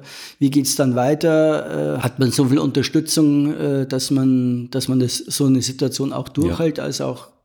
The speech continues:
Speaker 1: kleines mittelständisches Familienunternehmen letztendlich, was wir ja sind. Und, äh, so wie es sich jetzt eben abzeichnet, sind aber all diese Fragen jetzt auch wirklich positiv gelöst worden letztendlich. Und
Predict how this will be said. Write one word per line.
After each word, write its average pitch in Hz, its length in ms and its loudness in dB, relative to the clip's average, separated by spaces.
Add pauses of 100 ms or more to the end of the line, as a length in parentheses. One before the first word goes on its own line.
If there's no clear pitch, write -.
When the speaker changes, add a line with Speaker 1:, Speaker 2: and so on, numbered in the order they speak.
Speaker 1:
kleines 139 420 0
mittelständisches 147 760 0
Familienunternehmen 160 840 2
letztendlich, 151 480 -2
was 143 160 -4
wir 151 80 0
ja 131 100 0
sind. 160 360 2 (680)
Und, 135 680 2
äh, 135 540 2
so 131 180 0
wie 135 140 4
es - 420 -6
sich 139 220 -2
jetzt 139 200 0
eben 135 140 -2
abzeichnet, 143 560 2
sind 131 340 2
aber 127 260 -2
all 135 140 -2
diese 135 280 0
Fragen 131 400 2
jetzt 139 180 0
auch 139 140 -2
wirklich 135 320 -2 (220)
positiv 135 480 -2
gelöst 139 400 -2
worden 123 200 0
letztendlich. 127 480 0
Und 127 220 2